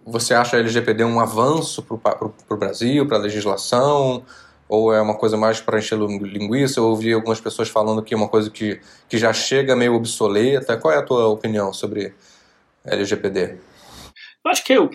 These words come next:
Speaker 2: o direito à privacidade, né, é um conceito, é, é um, é um direito constitucional, né? Ele até antes da L G P D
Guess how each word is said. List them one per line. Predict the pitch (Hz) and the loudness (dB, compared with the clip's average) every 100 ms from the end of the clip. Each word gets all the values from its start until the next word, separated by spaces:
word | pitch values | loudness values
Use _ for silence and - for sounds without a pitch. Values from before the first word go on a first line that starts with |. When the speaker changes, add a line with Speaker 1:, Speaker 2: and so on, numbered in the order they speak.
| - | 0
Speaker 2:
o | 147 | 2
direito | - 202 | 4 2
à | 208 | 2
privacidade, | 156 143 143 - 113 110 165 143 127 110 | 2 4 2 0 2 4 4 0 -2 -2
né, | 110 117 107 | -2 -4 -2
é | 110 | -2
um | 110 | -2
conceito, | - 127 - 120 135 - | -4 -4 2 0 0 -4
é, | 123 | -2
é | 117 117 | 0 0
um, | 110 | -2
é | 113 | -2
um | 117 | 0
direito | 113 113 - 143 | 2 2 4 0
constitucional, | 139 139 - 143 175 156 131 | 4 0 0 -4 0 2 2
né? | 120 | 2
Ele | 110 | -2
até | 110 - 143 | -4 -2 -2
antes | 127 127 131 135 | 0 0 0 -2
da | 120 117 | -2 -2
L | 107 | -2
G | 107 | -4
P | 107 104 | -2 0
D | 107 | 0